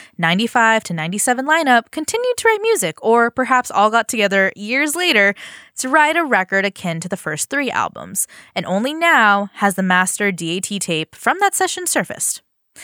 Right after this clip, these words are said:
We're bored of waiting for Oasis to reform, so we've got an A I modeled Liam Gallagher to step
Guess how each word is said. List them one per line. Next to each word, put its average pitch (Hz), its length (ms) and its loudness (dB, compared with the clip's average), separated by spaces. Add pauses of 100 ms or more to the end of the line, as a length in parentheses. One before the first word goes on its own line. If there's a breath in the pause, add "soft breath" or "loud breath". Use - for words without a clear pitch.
(380 loud breath)
We're 185 100 -4
bored 247 280 4
of 233 80 -2
waiting 247 380 0
for 208 180 2
Oasis 180 400 0
to 170 100 -6
reform, 262 640 0
so - 140 0
we've 254 80 2
got 226 140 4
an 208 120 -4
A 233 140 2
I 240 140 2
modeled 208 420 0
Liam 190 260 -2
Gallagher 170 480 -4
to - 60 -10
step 277 320 0